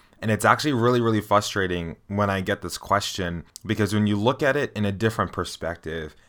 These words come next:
it's such a funny question, but it, it gets asked so frequently that I feel that I need to make this episode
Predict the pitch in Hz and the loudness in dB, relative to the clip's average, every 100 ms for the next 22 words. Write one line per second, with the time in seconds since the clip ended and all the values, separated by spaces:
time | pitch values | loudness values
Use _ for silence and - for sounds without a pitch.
0 | _ _ 104 - - 104 110 - 104 104 | _ _ -8 -2 0 0 -2 -2 0 0
1 | 104 85 85 - 104 110 107 95 92 104 | 0 -4 -4 -2 0 2 2 0 0 -4
2 | - 110 127 131 - 95 107 - - 101 | -4 0 0 0 0 0 0 0 2 2
3 | 107 - 107 107 117 110 113 90 90 - | 2 0 -4 -2 -2 -2 -2 0 0 -2
4 | 90 87 - - 104 101 101 98 - _ | -6 -8 -10 -4 0 2 2 0 -4 _
5 | _ 95 90 90 92 85 90 87 80 87 | _ -2 -2 -2 -4 -4 -6 -6 -8 -8
6 | 78 80 - 73 | -8 -8 -8 -10